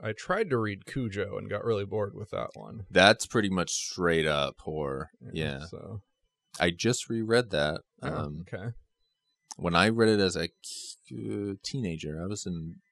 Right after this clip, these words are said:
Speaker 2: ninth grade, so whatever old you are, and then fourteen or something like that.
Speaker 1: Mm-hmm.
Speaker 2: I thought it was fucking horrifically boring.
Speaker 1: Mm-hmm.
Speaker 2: And I was full on Stephen King super fan at that point. Like, I had read
Speaker 1: Mm.
Speaker 2: It
Speaker 1: Wow.
Speaker 2: and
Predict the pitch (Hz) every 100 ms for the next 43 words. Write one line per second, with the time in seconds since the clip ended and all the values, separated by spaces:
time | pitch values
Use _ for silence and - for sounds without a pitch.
0 | _ - 92 87 - - 85 73 71 -
1 | 82 82 85 85 80 73 - _ - 80
2 | 78 76 76 76 73 73 71 - 76 -
3 | 82 78 - - 85 - 95 - - 117
4 | 104 120 - - - 80 73 76 - -
5 | 78 - 69 73 - 82 76 - 76 82
6 | - 76 69 65 62 - _ _ _ _
7 | _ _ 78 78 73 71 - - - _
8 | _ _ _ _ _ 82 82 78 - -
9 | 113 92 82 82 80 80 - - 82 82
10 | 78 120 78 73 73 71 _ _ - -
11 | 92 - 76 73 73 - 69 - 78 73
12 | 71 73 73 73 73 73 76 82 80 73
13 | - 85 82 78 76 - - - - -